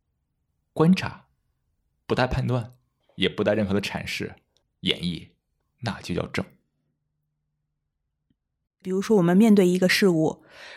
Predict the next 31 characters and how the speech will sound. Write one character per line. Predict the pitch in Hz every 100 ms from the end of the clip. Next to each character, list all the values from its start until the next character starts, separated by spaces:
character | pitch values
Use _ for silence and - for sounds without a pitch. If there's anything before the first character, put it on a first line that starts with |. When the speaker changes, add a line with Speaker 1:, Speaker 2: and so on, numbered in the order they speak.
| -
Speaker 2:
如 | 208 233
果 | 233
我 | 202
们 | 156 170 185
去 | - 185 170
做 | - 226
了 | 190
判 | 180 220 185
断 | 185 160
了， | - - _ _ _ _ _ _
那 | 220
它 | 220 208
很 | 185
有 | 196 226
可 | 165
能 | 170
就 | 185
是 | 185
一 | 165
个 | 165
偏 | - 170
见。 | 165 156 - _ _
Speaker 1:
很 | - 98
容 | 92 110
易 |
导 | 104 -
致 | -
偏 | - -
见。 | - - _ _ _ _ _ _ _ _ _ _ _ _ _ _ _ _ _ _ _ _ _ _ _ _ _ _ _ _ _ -
这 | 143
里 | 107 85 -